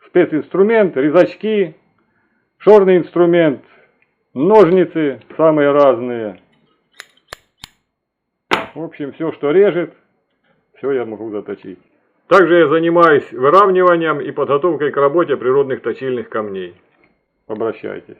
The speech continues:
Швидко і невимушено, за допомогою прекрасних абразивів, абразивів,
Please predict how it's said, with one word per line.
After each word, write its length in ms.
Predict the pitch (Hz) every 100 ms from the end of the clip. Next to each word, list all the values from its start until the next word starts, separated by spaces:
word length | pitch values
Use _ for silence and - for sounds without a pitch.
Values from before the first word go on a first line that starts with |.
| _ _ _ _ _ _ _ _
Швидко 440 | - 233 240 240
і 60 | 185
невимушено, 720 | 175 165 156 131 110 117 113
за 380 | 104 156 160 139
допомогою 1000 | 113 139 165 180 190 185 151 139 127 101 _
прекрасних 680 | 135 143 156 156 139 123 110
абразивів, 960 | 120 123 127 113 127 117 107 92 _ _ _ _ _ _ _ _ _
абразивів, 840 | 107 104 120 110 113 107 98 92